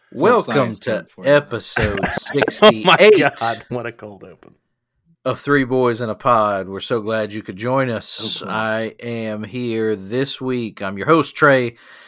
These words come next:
Speaker 2: and I'm here with my co-host, Juice.
Speaker 1: You are here this week.
Speaker 2: And filling in for Tim because he is on tractor pull,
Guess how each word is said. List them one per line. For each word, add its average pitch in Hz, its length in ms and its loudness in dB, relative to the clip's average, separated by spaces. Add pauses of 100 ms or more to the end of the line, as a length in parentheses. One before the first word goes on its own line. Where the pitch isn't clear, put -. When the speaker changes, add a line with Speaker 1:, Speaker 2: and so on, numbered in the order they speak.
(160)
Speaker 2:
and 92 140 -12
I'm 104 180 -6
here 107 380 -4
with 98 400 -8
my 98 120 -8
co-host, 127 580 0
Juice. 190 640 -6 (920)
Speaker 1:
You 120 260 -2
are 131 180 0
here 151 200 -6
this 165 220 -8
week. 190 360 -4 (1300)
Speaker 2:
And 101 960 -8 (1160)
filling 175 400 2
in 147 160 0
for 139 120 -6
Tim 120 360 -4
because 110 260 -6
he 107 100 -8
is 98 140 -6
on 92 160 -10
tractor 143 420 0
pull, 120 600 0